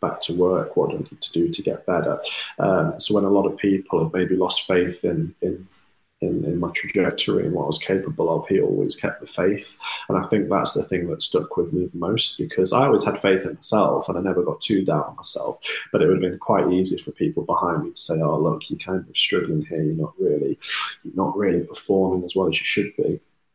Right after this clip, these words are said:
But he, he, he's been brilliant. And, and again, through the injury, um, you know, we've been in constant communication. And, uh, yeah, uh,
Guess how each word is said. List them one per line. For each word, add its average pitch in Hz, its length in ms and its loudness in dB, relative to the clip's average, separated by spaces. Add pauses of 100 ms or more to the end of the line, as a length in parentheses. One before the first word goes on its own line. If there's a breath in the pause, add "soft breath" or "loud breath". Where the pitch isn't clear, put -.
(300)
But 95 180 0
he, 98 220 2
he, 104 200 0
he's 101 240 2
been 85 220 -4
brilliant. 92 480 0
And, 92 100 0
and 82 180 -2
again, 92 380 -2
through 95 260 0
the 87 140 0
injury, 87 680 0 (360 soft breath)
um, 90 520 -4
you 92 140 -4
know, 82 120 0
we've 80 120 2
been - 100 0
in 85 120 -4
constant - 480 -4
communication. 85 880 -2 (440 soft breath)
And, 87 380 -2 (160)
uh, 82 420 2 (260)
yeah, 90 300 2 (180)
uh, 80 240 0